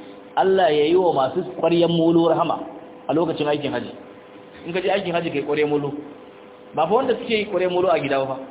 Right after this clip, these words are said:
a aikin haji ko umara. Mutum ya zo zai aski sai ya talle kansa gaba ɗaya, Allah ya musu rahama irin wannan mutanen. Sai wani sahabi suke cewa, "Wal muqassirina ya Rasulullah."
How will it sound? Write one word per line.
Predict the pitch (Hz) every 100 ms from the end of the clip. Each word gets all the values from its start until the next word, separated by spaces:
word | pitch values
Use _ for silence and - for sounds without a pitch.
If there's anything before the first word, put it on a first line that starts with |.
| - -
a | 131 185
aikin | 196 170
haji | 143 - - 156
ko | 160
umara. | 147 147 135 - - - - - 135
Mutum | 139 208
ya | 156
zo | 160 170
zai | 180 170
aski | 160 156 143
sai | 185 160
ya | -
talle | 160 165 139
kansa | 151 131
gaba | 120 123
ɗaya, | 127 135
Allah | 151 143
ya |
musu | 123 135 123
rahama | 117 117
irin | 127 127
wannan | 107 104 113
mutanen. | 110 92 - - 143 - - - - - -
Sai | 165
wani | 175 180
sahabi | 175 151 156 160
suke | - 151
cewa, | 139 135
"Wal | 180
muqassirina | 170 - 160 - 139 135
ya | 123
Rasulullah." | 120 113 123 113 135